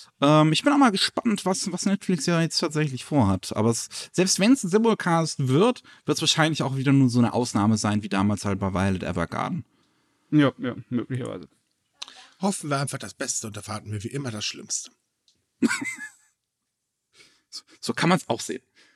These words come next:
Speaker 1: <clears throat> Und dann hat Crunchyroll noch, äh, angekündigt, während ihrer, äh, Virtual Crunchyroll Expo, die sie da hatten,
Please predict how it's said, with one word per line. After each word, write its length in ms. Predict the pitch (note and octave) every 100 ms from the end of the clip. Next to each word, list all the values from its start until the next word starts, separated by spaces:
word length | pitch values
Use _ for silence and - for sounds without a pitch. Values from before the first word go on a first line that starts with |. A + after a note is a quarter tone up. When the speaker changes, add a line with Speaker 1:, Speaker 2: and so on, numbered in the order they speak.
| _ _ _ _ -
Speaker 1:
<clears throat> 440 | D3+ D3+ C#3 A#2+ - _ _ _ _ _ _ _ _
Und 760 | - D3 D#3+ E3 E3+ E3+ E3+ - - - -
dann 960 | G3 F4+ F4 E4 D#4 D4 D4+ D4+ A3
hat 260 | A3+ A3 -
Crunchyroll 960 | - B3+ F4 A3 E3 C3+ C3 B2+ B2 A#2+
noch, 420 | B2 D3 - -
äh, 40 |
angekündigt, 720 | B2+ B2 D#3 F#3 - D3+ C#3 C3+
während 300 | C#3 D3+ -
ihrer, 420 | C#3 B2 B2 -
äh, 340 | A#2+ A#2+ A#2+
Virtual 400 | C#3 G3+ - E3
Crunchyroll 540 | - C#3+ G3+ - E3+ -
Expo, 320 | - - C3
die 100 | -
sie 140 | D3+
da 140 | - A2+
hatten, 340 | - - -